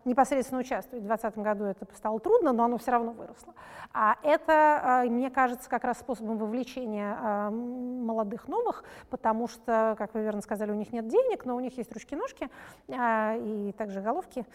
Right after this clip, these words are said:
вот, и другие полезные эти самые органы чувств, которыми они могут поучаствовать. Поэтому через вовлечение в вот это соучастие деятельное можно их приучить к тому, что вообще, в принципе, это надо делать.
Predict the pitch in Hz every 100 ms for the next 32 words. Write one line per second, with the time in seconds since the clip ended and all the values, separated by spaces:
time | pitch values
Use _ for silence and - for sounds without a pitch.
0 | - - 247 226 220 202 214 247 285 196
1 | 226 220 190 196 196 - - 254 233 262
2 | 220 214 226 415 - - - 240 247 294
3 | 254 226 254 247 262 269 359 - 214 -
4 | - 240 247 247 247 226 233 247 240 -
5 | 240 214 214 202 202 214 208 214 214 -
6 | 240 - 220 - 247 240 415 523 - 262
7 | 240 254 - - - 233 294 294 262 254
8 | - 240 233 - 262 - 226 226 - 214
9 | 208 226 - 214 214 - 208 214 214 202
10 | 214 - -